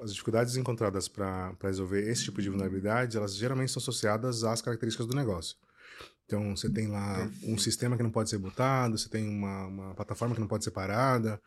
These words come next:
Speaker 1: É, você tem, <clears throat> se fala de aplicações, por exemplo, você tem, de repente, uma vulnerabilidade que é muito enraizada no contexto da aplicação, no funcionamento, no workflow, na arquitetura dessa aplicação,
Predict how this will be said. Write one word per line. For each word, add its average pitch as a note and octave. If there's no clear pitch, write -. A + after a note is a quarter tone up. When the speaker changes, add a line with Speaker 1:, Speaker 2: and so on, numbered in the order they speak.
Speaker 1:
É, G#2+
você A2+
tem, B2
<clears throat> C#3+
se -
fala B2
de B2+
aplicações, B2
por A#2+
exemplo, A2+
você G#2
tem, A2+
de A#2
repente, A#2+
uma A2+
vulnerabilidade A2
que A2
é A2
muito B2
enraizada A#2+
no G#2+
contexto A2+
da A2
aplicação, A2+
no A#2
funcionamento, G#2+
no G#2
workflow, A2+
na C3
arquitetura A#2+
dessa G2+
aplicação, B2+